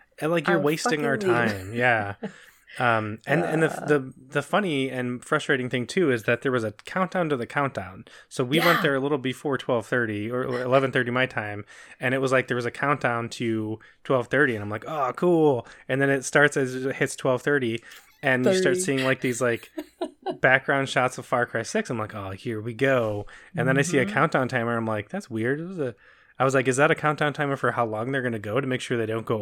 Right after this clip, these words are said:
Speaker 1: over?" And then, like, forty-five seconds in, I'm like, "No, this is literally
Speaker 2: This
Speaker 1: a
Speaker 2: is
Speaker 1: countdown
Speaker 2: another
Speaker 1: timer."
Speaker 2: countdown.
Speaker 1: So
Speaker 2: Yep.
Speaker 1: that was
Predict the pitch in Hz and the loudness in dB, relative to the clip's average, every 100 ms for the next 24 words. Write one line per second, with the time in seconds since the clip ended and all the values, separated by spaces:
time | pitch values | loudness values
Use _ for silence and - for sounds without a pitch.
0 | 104 117 185 214 - - - - 135 135 | -4 0 0 0 -8 -20 -20 0 2 4
1 | 135 131 120 - - 139 135 - 127 131 | 4 2 0 -6 -2 0 2 2 2 2
2 | 120 113 123 110 107 - 117 107 107 - | -4 -4 -4 -2 -4 -2 0 0 -2 -6
3 | 107 101 - - _ - 117 113 113 110 | -6 -6 -12 -16 _ -8 -2 0 2 2
4 | 107 104 113 185 180 170 160 151 147 151 | 0 0 -2 0 -2 0 0 0 -2 -6
5 | - 113 - - - 110 156 151 151 139 | -8 -8 -8 -8 -8 -10 -12 -6 0 2
6 | 135 147 139 117 - - | 4 4 2 -2 -8 -14